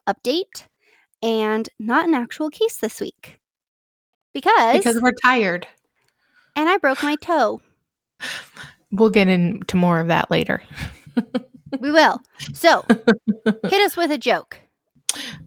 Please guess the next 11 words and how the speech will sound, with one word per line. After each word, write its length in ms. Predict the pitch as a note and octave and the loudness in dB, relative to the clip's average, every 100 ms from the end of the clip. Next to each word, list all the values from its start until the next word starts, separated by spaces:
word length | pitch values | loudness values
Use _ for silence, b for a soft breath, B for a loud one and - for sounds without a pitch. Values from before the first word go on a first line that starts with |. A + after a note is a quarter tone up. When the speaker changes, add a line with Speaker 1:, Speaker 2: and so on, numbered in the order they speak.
| _ | _
Speaker 2:
Uh, 800 | G#3 G3+ F#3+ F#3 F#3 F3+ F3 F3 | 2 4 4 4 4 2 2 2
what's 480 | F3 F3+ A3+ C4 - | 4 4 4 2 -4
the 300 | - G4+ A3+ - | 2 2 2 -2
best 340 | - D#3 D#3+ - | 0 0 -2 -4
way 260 | F3 E3+ F3 | 0 0 2
to 140 | E3+ | 2
watch 520 | F3 G#3 A#3 A#3 - | 2 4 2 0 -4
a 240 | C4+ C#4+ C#4+ | 2 2 2
fly 460 | - C#4 D4 D#4 C#4+ | 0 4 6 6 4
fishing 460 | - - G3 F#3 | 0 0 0 0
tournament? 800 | F#3 F#3+ B3+ E4 E4+ - - - | 0 2 4 2 0 -12 -14 -14